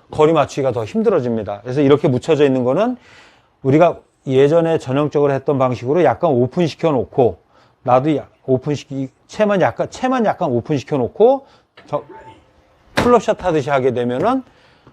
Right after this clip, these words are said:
자, 오른쪽으로 안 가고 방향이 맞춰지게 된다. 자, 다시 한번 해볼게요. 지금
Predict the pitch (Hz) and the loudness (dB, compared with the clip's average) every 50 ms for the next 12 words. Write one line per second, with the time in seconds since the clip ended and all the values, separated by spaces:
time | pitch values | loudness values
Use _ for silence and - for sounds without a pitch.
0 | _ _ - 139 117 107 101 104 - - 151 143 165 196 175 - 180 170 170 156 | _ _ -2 -2 -2 -2 -2 -8 -8 0 4 4 6 6 4 4 4 4 6 6
1 | 127 120 123 120 127 123 139 208 254 247 - - 143 135 139 139 143 135 113 104 | 4 4 4 4 4 4 4 4 2 2 0 -4 -2 0 0 0 2 0 0 -2
2 | - - 160 139 127 131 135 127 120 113 107 95 107 104 101 - _ _ _ _ | -2 -2 -2 -2 0 2 0 0 0 -2 -4 -4 -6 -6 -8 -12 _ _ _ _
3 | _ _ - _ _ _ _ - - 104 101 101 - - - 110 113 123 123 120 | _ _ -20 _ _ _ _ -20 -18 -18 -18 -18 -18 -14 -12 -4 -2 0 0 2
4 | 117 113 104 - - 117 110 117 139 185 220 220 - - - - _ _ _ _ | 2 0 -2 -4 -4 -2 0 2 0 0 -2 -4 -12 -20 -20 -20 _ _ _ _
5 | _ _ _ _ _ _ _ _ _ _ _ _ _ _ _ _ _ _ _ _ | _ _ _ _ _ _ _ _ _ _ _ _ _ _ _ _ _ _ _ _
6 | _ _ _ _ _ _ - - - _ _ _ - _ _ _ _ - - - | _ _ _ _ _ _ -20 -20 -20 _ _ _ -20 _ _ _ _ -20 -20 -20
7 | - - - - - - - - - _ - - - 190 185 196 196 196 185 151 | -20 -20 -20 -20 -20 -20 -20 -20 -20 _ -8 0 2 4 6 6 6 4 2 0